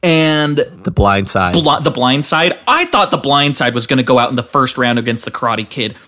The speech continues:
Speaker 1: Whoever didn't vote for the, I, you're on our list. We know who didn't <laughs> vote for Karate Kid. The Blind Side pulled it off,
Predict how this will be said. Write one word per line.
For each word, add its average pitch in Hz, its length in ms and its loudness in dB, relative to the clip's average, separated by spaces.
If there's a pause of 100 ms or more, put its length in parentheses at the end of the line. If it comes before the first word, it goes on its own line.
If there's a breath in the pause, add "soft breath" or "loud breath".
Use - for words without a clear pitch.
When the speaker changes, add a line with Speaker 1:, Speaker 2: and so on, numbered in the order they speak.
Speaker 1:
Whoever 269 220 4
didn't 190 320 2
vote 151 240 4
for 143 80 0
the, 131 160 -4
I, 170 160 0 (560)
you're 180 220 2
on 247 200 4
our 226 120 4
list. 165 360 0
We 190 100 0
know 240 220 4
who 220 160 2
didn't 180 300 -2
<laughs> - 40 -10
vote 185 240 -2
for 196 200 0
Karate 151 500 0
Kid. 131 380 -2 (460 loud breath)
The 180 80 -2
Blind 170 300 2
Side 247 200 0
pulled 190 180 0
it 240 80 2
off, 139 420 -2